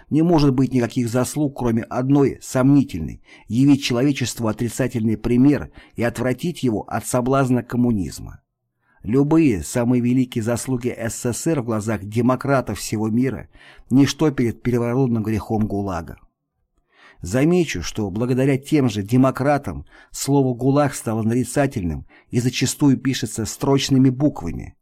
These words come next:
А ведь изначально это слово возникло как аббревиатура, и единственное грамматически верное его написание «гулаг»,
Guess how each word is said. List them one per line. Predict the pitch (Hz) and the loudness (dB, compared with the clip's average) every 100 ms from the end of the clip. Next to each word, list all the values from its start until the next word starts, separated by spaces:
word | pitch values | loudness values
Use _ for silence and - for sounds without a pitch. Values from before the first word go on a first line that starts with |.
| _ _ _ | _ _ _
А | - 127 | -2 2
ведь | 135 | 2
изначально | 135 123 135 - 165 156 107 | 2 2 0 2 2 2 0
это | 104 107 | -2 -6
слово | - 131 135 117 | -2 0 2 0
возникло | 107 117 110 135 139 110 | -2 -2 4 4 4 0
как | 107 123 - | -4 -4 -4
аббревиатура, | 107 120 127 127 131 - 165 139 78 - - - - | -4 0 2 2 2 2 0 0 -2 -12 -20 -18 0
и | 123 | 2
единственное | 127 160 156 123 117 | 4 4 2 0 0
грамматически | 117 123 123 135 123 - 127 | 0 0 0 -4 -8 -4 0
верное | 120 139 117 120 107 104 | 4 4 4 0 0 -2
его | 104 120 123 | -2 0 0
написание | 117 110 117 - 135 127 101 92 - _ | 0 -2 -4 0 2 2 0 -6 -16 _
«гулаг», | - 107 131 147 143 117 98 - - | -14 -2 4 4 4 2 -2 -6 -16